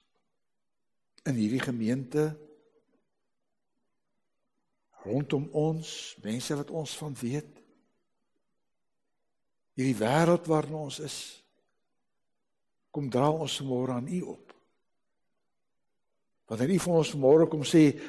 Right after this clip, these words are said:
"Kom kyk na die geleenthede," wil ons vanmôre kom bely, "Here, U is in staat om ons omstandighede te verander." Dit gebeur nie altyd soos wat ons dit wil hê nie, maar soos wat U dit wil hê.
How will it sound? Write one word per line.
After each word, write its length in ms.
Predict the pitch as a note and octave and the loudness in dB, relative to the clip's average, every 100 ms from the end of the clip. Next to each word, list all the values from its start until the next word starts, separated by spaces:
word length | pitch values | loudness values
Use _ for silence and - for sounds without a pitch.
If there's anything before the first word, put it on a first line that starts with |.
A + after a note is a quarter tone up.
| - | -8
"Kom 180 | D#3 C#3+ | -6 4
kyk 260 | G3+ G#3 | 4 6
na 100 | G#3 | 6
die 120 | F3+ F#3+ | 6 4
geleenthede," 680 | D#3+ C#3 D#3 C#3+ D3 B2 | 2 4 2 4 2 4
wil 120 | A#2 | 0
ons 220 | C#3 C3 - | -2 -4 -4
vanmôre 340 | C3+ A#2+ A#2 | -2 0 0
kom 160 | A#2+ B2+ | -4 -6
bely, 320 | G#2+ G2+ G#2+ | -2 0 0
"Here, 440 | F#2+ A#2+ D3 C#3 C3+ - - _ _ | 0 2 2 2 -2 -10 -20 _ _
U 220 | F#3 A3 G#3+ | 4 4 4
is 160 | G3 - | -2 -2
in 120 | D#3 | -6
staat 440 | - - A#2 - _ _ - _ _ _ _ _ _ _ _ _ _ _ _ _ _ | -6 -6 -6 -8 _ _ -20 _ _ _ _ _ _ _ _ _ _ _ _ _ _
om 120 | C#3+ | -6
ons 160 | C3 A#2+ | -4 -4
omstandighede 800 | A#2+ - B2+ G#2+ G#2 A#2+ G2 G2 | -8 -4 -2 -2 -4 -4 -6 -6
te 100 | G#2 | -10
verander." 480 | - G2 F#2+ F2+ - - _ _ _ _ _ _ _ _ _ _ _ _ _ _ _ _ - - | -10 -10 -12 -14 -18 -20 _ _ _ _ _ _ _ _ _ _ _ _ _ _ _ _ -16 -2
Dit 140 | E3 | 2
gebeur 340 | - E3 G3 G3+ | 2 8 8 10
nie 100 | G3+ | 8
altyd 280 | F#3 F#3+ | 8 6
soos 180 | E3+ D#3+ | 2 0
wat 120 | E3+ | 0
ons 200 | F#3 F3+ | 2 0
dit 140 | G3+ F3+ | 0 -2
wil 100 | F3 | 0
hê 180 | C#3+ A2+ | 2 0
nie, 160 | G2+ - - - | -4 -12 -20 -8
maar 300 | C3+ B2 A#2+ - - | 0 0 0 -8 -14
soos 200 | C3+ - | -10 -10
wat 160 | C3+ | -8
U 80 | E3+ | -8
dit 200 | E3 - | -10 -10
wil 80 | E2+ | -14
hê. 160 | D#2+ | -16